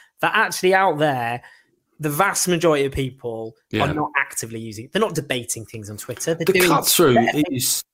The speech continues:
Speaker 1: Does it? How does it cut through?
Speaker 2: No,
Speaker 1: I just don't think
Speaker 2: no, no.
Speaker 1: most people out there
Speaker 2: No,
Speaker 1: know
Speaker 2: I
Speaker 1: what's
Speaker 2: don't think
Speaker 1: going
Speaker 2: it
Speaker 1: on on
Speaker 2: does.
Speaker 1: Twitter.
Speaker 2: That's what I'm saying. In the last election, when you look at the,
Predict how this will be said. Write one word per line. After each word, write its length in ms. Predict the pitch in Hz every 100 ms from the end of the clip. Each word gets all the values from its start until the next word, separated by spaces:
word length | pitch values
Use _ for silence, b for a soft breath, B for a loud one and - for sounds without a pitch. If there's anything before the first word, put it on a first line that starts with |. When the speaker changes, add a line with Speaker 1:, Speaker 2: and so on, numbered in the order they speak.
| _ _ -
Speaker 1:
Does 140 | 339 392
it? 280 | 466 415 - - -
How 200 | 294 381
does 100 | 330
it 120 | 370
cut 200 | 285 240
through? 200 | 226 190
Speaker 2:
No, 80 | 247
Speaker 1:
I 180 | 240 320
just 180 | 330 -
don't 240 | 320 214
think 220 | 233 269
Speaker 2:
no, 80 | 262
no. 80 | 247
Speaker 1:
most 160 | -
people 260 | 226 214 208
out 220 | 196 180
there 260 | 190 185 165
Speaker 2:
No, 100 | 254
Speaker 1:
know 60 |
Speaker 2:
I 80 | 277
Speaker 1:
what's 140 | 247 269
Speaker 2:
don't 180 | 262
think 160 | 175 160
Speaker 1:
going 120 | 160
Speaker 2:
it 20 |
Speaker 1:
on 0 |
on 60 | 156
Speaker 2:
does. 240 | 262 240
Speaker 1:
Twitter. 20 | 202
Speaker 2:
That's 160 | 185
what 60 | 196
I'm 80 | 180
saying. 320 | 214 254 220
In 240 | 127 151 170
the 80 |
last 320 | 190 233 220 208
election, 400 | 226 233 - 120
when 140 | 147
you 100 | 185
look 240 | 202 208
at 180 | 170 135
the, 280 | 135 127